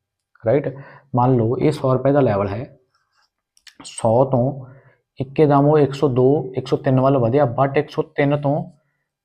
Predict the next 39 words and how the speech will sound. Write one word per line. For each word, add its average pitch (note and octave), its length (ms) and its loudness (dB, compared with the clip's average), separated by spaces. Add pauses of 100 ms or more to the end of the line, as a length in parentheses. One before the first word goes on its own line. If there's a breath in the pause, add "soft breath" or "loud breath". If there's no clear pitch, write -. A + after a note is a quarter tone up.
(160)
ਇੱਥੋਂ C3+ 260 0
ਇੱਕ C#3 100 2
ਸੌ D3+ 120 -2
ਤਿੰਨ C#3 300 0
ਤੋਂ C3+ 400 -2 (1120)
ਸ਼ਾਰਪ D3+ 720 2
ਰਿਜੈਕਸ਼ਨ B2+ 500 2
ਆਈ, F2 160 -6 (360)
ਠੀਕ C3 140 0
ਹੈ। D3 60 0
ਜਦੋਂ C#3 180 0
ਰਿਜੈਕਸ਼ਨ B2+ 340 -2
ਆਈ D#3 80 2
ਬਾਡੀ C3 340 4
ਥੱਲੇ C3+ 260 2
ਛੋਟੀ C3 320 -2
ਜਿਹੀ C#3 80 2
ਰਹਿ C3+ 160 2
ਗਈ, C#3+ 120 -14 (1500)
ਠੀਕ B2+ 240 0
ਹੈ। D#3 60 4
ਜੇਕਰ C3 300 2
ਰੈੱਡ A#2+ 380 2
ਕੈਂਡਲ C#3 260 2
ਹੋਵੇ C3 200 2
ਤਾਂ C#3 120 0
ਹੋਰ A#2+ 200 4
ਵੀ B2 60 4
ਵਧੀਆ B2 320 2
ਹੈ। B2 100 -2
ਜੇਕਰ C3+ 300 -4
ਰੈੱਡ B2 180 -4
ਕੈਂਡਲ C3+ 220 -2
ਬਣੀ B2+ 240 -6
ਹੈ D#3 40 -14
ਕਿਸੇ D3+ 300 -10
ਖਾਸ C#3 460 -4
ਰੈਜ਼ਿਸਟੈਂਸ C3+ 580 -4
'ਤੇ - 140 -14